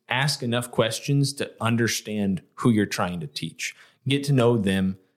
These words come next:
their, their background, their interests, their level of understanding.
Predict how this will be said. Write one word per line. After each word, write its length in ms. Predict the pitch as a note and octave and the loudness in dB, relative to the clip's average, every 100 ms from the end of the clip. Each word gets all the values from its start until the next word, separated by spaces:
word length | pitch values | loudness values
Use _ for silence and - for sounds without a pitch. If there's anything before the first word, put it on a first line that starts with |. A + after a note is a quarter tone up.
| _ | _
their, 480 | G2 G#2 A2+ A#2+ - | -4 0 2 2 0
their 140 | A#2+ C#3 | 0 2
background, 640 | B2 G#2 - G#2+ G2 F#2+ - | 2 -2 -4 -2 -2 -4 -6
their 240 | A#2 B2+ | -2 -2
interests, 600 | A2 A2+ - G2 - - | 0 0 -2 -4 -6 -8
their 220 | - B2+ D3+ | 2 4 6
level 340 | C#3 B2 A#2 | 6 4 4
of 100 | G#2 | 4
understanding. 840 | G#2 G#2+ F#2+ - G#2 G2+ F#2+ F#2+ | 0 0 0 -2 -2 0 0 -2